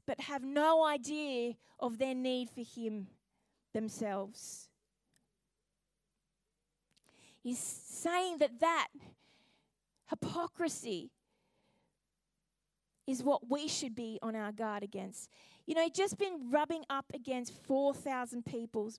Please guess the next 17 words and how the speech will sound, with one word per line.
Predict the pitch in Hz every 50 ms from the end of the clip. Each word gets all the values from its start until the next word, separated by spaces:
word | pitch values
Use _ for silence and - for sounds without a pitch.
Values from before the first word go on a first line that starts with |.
| _ _ - - -
feeding | 320 330 349 349 349 330 302 -
all | - 302 320 339 339 320
these | 320 311 311 294 277 -
people. | - - - 254 254 233 - 262 220 196 214 226 - _ _ _ _ _ _ _ _ _ _ _ _ _ _ _ _ _ _ -
And | 285 285 254
guess | 330 339 349 - -
what? | - 311 294 285 254 - - _ _ _ _ _ _ _ _ _ _ _ _ _ _ _ _ _ _ _ _ _ -
There, | 320 302 - - -
in | 349 370 370
that | 359 349 -
crowd, | - - 302 330 330 330 330 285
there | 311 285
would | 277 262 320 330
have | 320 262
been | - 302 277 262
so | - - - - 392 381 403 427 440 453 453 440 415
many | 339 320 349 339 330 294 240 185 175 226